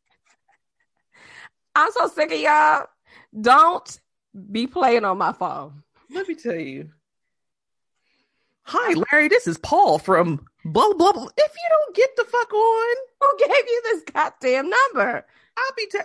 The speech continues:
Speaker 2: I'll be like, eh, s-, "Get the fuck on. Get outta here."
Speaker 1: I don't wanna see not near ad, not near commercial.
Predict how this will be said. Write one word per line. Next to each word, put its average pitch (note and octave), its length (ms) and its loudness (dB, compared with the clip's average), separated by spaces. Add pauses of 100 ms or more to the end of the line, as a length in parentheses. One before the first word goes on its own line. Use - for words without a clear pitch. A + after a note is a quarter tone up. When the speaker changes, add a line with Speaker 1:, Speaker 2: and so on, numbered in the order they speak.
Speaker 2:
I'll C5 220 -4
be - 140 -20 (100)
like, C4+ 360 -4
eh, G3+ 120 -10 (520)
s-, A3+ 300 -20 (220)
"Get D#5 200 0
the D5 140 2
fuck - 240 0
on. A3 600 2
Get A4 200 4
outta D4+ 280 2
here." F#3+ 520 -2 (160)
Speaker 1:
I B3 60 0
don't C4 140 -4
wanna A3 140 -6
see A3 160 -14
not F3 240 -8
near G3 340 -8
ad, F3 540 -10 (640)
not F3 260 -8
near E3+ 220 -14
commercial. D#3 800 -18